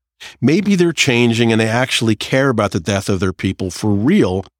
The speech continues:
and that it's not just for propaganda purposes, 'cause they certainly cried about Shireen a lot. So imagine my surprise during the latest war.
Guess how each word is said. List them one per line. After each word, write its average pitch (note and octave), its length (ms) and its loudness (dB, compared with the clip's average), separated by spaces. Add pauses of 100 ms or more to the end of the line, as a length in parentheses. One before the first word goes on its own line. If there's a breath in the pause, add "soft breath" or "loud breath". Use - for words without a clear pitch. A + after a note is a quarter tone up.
(260)
and A2 140 0
that A2 80 2
it's G#2 160 -4
not A#2 240 0
just G#2+ 220 -4
for - 140 -6
propaganda D3 720 0
purposes, - 540 -6
'cause - 160 -6
they A#2 100 2
certainly G3 400 0
cried E3+ 420 0
about G#2 240 -2
Shireen B2 340 -2
a C3+ 60 0
lot. D#3 320 -6 (1300)
So D3 220 0
imagine G#3 420 2
my D#3 160 4
surprise G2 680 -2
during B2 400 2
the G#2+ 120 2
latest G#2 760 0
war. E2 460 -10